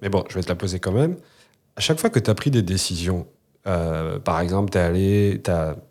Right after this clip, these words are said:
t'es devenu athlète professionnel, t'es rentré dans la musique. Quel, quel était, quels étaient les, les, euh, comment on va dire, les facteurs dans le contexte dans lequel tu as pris la, ta décision qui ont été les plus déterminants ?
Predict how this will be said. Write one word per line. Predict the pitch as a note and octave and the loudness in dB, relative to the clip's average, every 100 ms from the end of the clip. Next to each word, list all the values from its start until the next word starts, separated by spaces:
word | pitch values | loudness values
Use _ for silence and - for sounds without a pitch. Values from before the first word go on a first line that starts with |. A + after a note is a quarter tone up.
| _ | _
t'es | G#2 | 0
devenu | F#2 G2 | 2 4
athlète | G#2 F#2+ G2+ | 2 2 -2
professionnel, | - F#2+ F#2+ F2 F#2+ F2 | 0 -2 -2 -2 -2 -2
t'es | D#2+ G2+ | -2 -2
rentré | F2+ F#2+ G#2 | 0 2 2
dans | G2+ F#2 | 2 2
la | F2 | 2
musique. | F2 E2 F2+ - - - - _ _ _ _ | -2 -4 -8 -10 -18 -20 -20 _ _ _ _
Quel, | - C#3+ D3 - | 4 4 4 0
quel | - D#3+ | 2 4
était, | E3 - B2 B2+ | 4 2 0 0
quels | - C#3+ C3+ | 2 2 2
étaient | A2+ C#3 | 2 0
les, | C3 G#2 F#2 - - _ - | 2 0 0 -6 -14 _ -20
les, | G2 F#2+ F#2+ F2+ | -18 -16 -16 -10
euh, | F2 E2 | -8 -8
comment | - | -8
on | F#2+ | -6
va | |
dire, | F2+ E2+ | -4 -2
les | G2+ | -2
facteurs | - C#3+ - - C3 G#3 G3 | 0 -2 -2 2 4 4 4
dans | A2+ G#2 | 2 4
le | G2+ | 2
contexte | C3+ B2+ C#3+ C3 | 2 4 2 2
dans | B2 | 2
lequel | G#2 A#2+ | 2 0
tu | A2 | 0
as | G#2 | -2
pris | - G#2 | 0 0
la, | F#2+ | 0
ta | F2+ - _ G2 | 0 -8 _ -2
décision | F#2 F2 - F#2 B2+ F3+ - | 0 -2 -2 2 2 2 -6
qui | - A2+ | 0 2
ont | |
été | G#2+ C3 | 4 4
les | A2 | 2
plus | - | 0
déterminants ? | G2+ F2+ F2+ D#2+ D#2 - | -4 -4 -4 -6 -10 -14